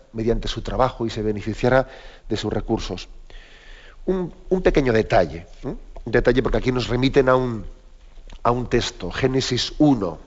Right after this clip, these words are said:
versículo veintiséis, veintinueve. ¿Eh? Lo voy a leer y vais a ver que aquí hay una, pues, pues una, un matiz que a mí personalmente me,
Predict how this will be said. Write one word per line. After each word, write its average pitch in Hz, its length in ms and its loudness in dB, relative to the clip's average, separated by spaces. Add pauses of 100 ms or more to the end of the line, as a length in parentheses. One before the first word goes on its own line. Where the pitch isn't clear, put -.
(140)
versículo 110 600 -2
veintiséis, 107 580 0
veintinueve. 107 520 2
¿Eh? 107 420 -12
Lo 87 80 -6
voy 92 120 -2
a 90 40 2
leer 107 280 2 (640)
y 107 60 -8
vais 110 180 2
a 110 60 6
ver 113 100 4
que 110 80 -2
aquí 110 140 -2
hay 110 80 2
una, 110 300 2 (540)
pues, - 220 -12 (760)
pues - 180 -8
una, 117 260 2
un 135 160 0
matiz 127 500 2
que - 120 -4
a 104 40 0
mí 117 240 -2 (200)
personalmente 113 720 2
me, 113 220 2